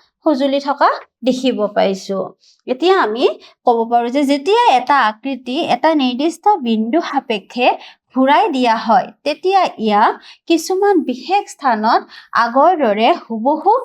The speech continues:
একে দেখা যায়। গতিকে এই চিত্ৰটো চোৱাচোন, এইটোত যদি আমি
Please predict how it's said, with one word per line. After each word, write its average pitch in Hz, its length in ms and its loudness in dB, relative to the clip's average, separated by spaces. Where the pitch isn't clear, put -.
একে 339 280 2
দেখা 233 320 0
যায়। 196 260 0
গতিকে 320 300 2
এই 359 180 4
চিত্ৰটো 277 480 0
চোৱাচোন, 294 420 -2
এইটোত 262 360 2
যদি 277 220 0
আমি 247 280 0